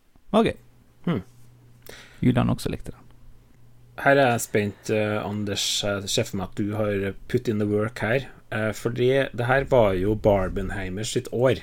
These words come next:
Speaker 2: tjue tjuetre. Det var jo liksom det store kinofenomenet som trakk alle til,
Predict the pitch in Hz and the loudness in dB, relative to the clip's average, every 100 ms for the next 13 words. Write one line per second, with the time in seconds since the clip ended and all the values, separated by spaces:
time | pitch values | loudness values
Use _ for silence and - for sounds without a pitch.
0 | - - 117 95 101 90 87 87 - - | -8 -8 -4 -4 -6 -8 -10 -10 -16 -20
1 | - 110 107 95 95 101 - 95 98 98 | -10 -6 -4 -2 -4 -4 -2 -2 -4 -4
2 | - 127 113 101 92 92 - 104 92 90 | -2 0 2 0 -2 -4 -2 -2 -2 -4
3 | 101 95 95 92 92 113 - 113 104 104 | -6 -6 -6 -6 -4 -4 0 0 -2 -2
4 | 110 - 110 98 92 107 95 95 95 95 | -4 -2 -4 -2 -4 -4 -4 -4 -6 -8